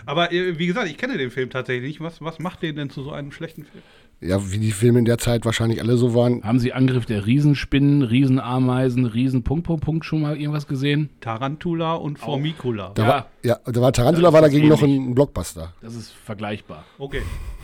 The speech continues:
Speaker 2: Also das war schon richtig schlecht. Also
Speaker 1: Also,
Speaker 3: Oh, da fällt
Speaker 1: also,
Speaker 3: mir noch was Gutes
Speaker 1: also
Speaker 3: ein.
Speaker 1: ist, ist der Film jetzt, äh, schlecht von der Story her oder ist es die, sind es die Effekte oder ist es die Schauspielerei, was den schlecht macht? Das muss ja irgendwas
Speaker 3: Ich hab den gar nicht mehr so richtig im, vor, vor meinem
Speaker 1: Okay,
Speaker 3: geistigen
Speaker 1: dann läuft der
Speaker 3: Auge.
Speaker 1: gut.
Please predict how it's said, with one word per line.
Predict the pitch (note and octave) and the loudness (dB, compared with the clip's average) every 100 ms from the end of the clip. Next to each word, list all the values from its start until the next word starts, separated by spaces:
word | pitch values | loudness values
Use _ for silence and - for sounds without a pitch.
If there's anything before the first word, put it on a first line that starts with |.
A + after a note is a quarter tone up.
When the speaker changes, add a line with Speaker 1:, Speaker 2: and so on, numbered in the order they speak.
| - - - - | -18 -20 -20 -10
Speaker 2:
Also | G2+ F#2 | -8 -6
das | G#2+ | -4
war | A2 F#2+ | -4 -4
schon | - F2+ | -6 -8
richtig | F#2 - - | -8 -10 -10
schlecht. | F2+ | -8
Also | G2 G#2+ | -4 -2
Speaker 1:
Also, | C3 | 0
Speaker 3:
Oh, | |
da | C#3+ B2+ | 2 2
fällt | - | 2
Speaker 1:
also, | |
Speaker 3:
mir | C3 | 2
noch | A#2 | 2
was | A2 | 0
Gutes | A2+ D#3+ | 0 0
Speaker 1:
also | D#3+ | 0
Speaker 3:
ein. | F3 | -2
Speaker 1:
ist, | - - | -4 -4
ist | D3+ | -4
der | E3 | -4
Film | - D#3+ D3+ | -6 -6 -6
jetzt, | C#3+ - - | -10 -10 -4
äh, | A#2 - - | -2 -4 -8
schlecht | - C#3+ - | -10 -12 -12
von | B2+ | -14
der | A#2 | -14
Story | - A2+ D3 | -12 -8 -6
her | F3 C4 C4 | -4 -4 -4
oder | E3 D3+ | -4 -6
ist | D3 D3 | -8 -12
es | B2+ | -12
die, | B2 B2 | -10 -10
sind | C3+ C3 | -10 -12
es | |
die | C3+ C3 | -14 -14
Effekte | - F3 F3+ - C4+ A3+ | -10 -10 -8 -8 -8 -6
oder | C#3+ C3+ | -8 -6
ist | A#3+ | -6
es | A#3+ | -8
die | B2+ | -10
Schauspielerei, | A#2 C3+ C3 B2+ G#2+ G#2+ F3+ | -8 -8 -8 -10 -10 -8 -8
was | F#3 | -8
den | G#3+ | -10
schlecht | G#3+ A3 | -10 -10
macht? | D3 | -10
Das | B2+ | -10
muss | C#3 | -10
ja | D#3+ | -10
irgendwas | D3 D#3 | -6 -4
Speaker 3:
Ich | F#2 | -2
hab | A#2+ | -2
den | B2+ | -2
gar | A2+ | -2
nicht | A2+ | -2
mehr | A2 | -2
so | G2+ | -4
richtig | G#2+ - F#2 | -6 -10 -14
im, | F2 | -14
vor, | F2 F#2+ F2 F2+ | -12 -12 -12 -12
vor | - | -6
meinem | G#2+ G#2+ | -2 -2
Speaker 1:
Okay, | G#2 | -2
Speaker 3:
geistigen | G#2+ G#2 | -4 -4
Speaker 1:
dann | F#2 | -6
läuft | F2 G2 | -8 -8
der | F#2 | -8
Speaker 3:
Auge. | |
Speaker 1:
gut. | F2 | -10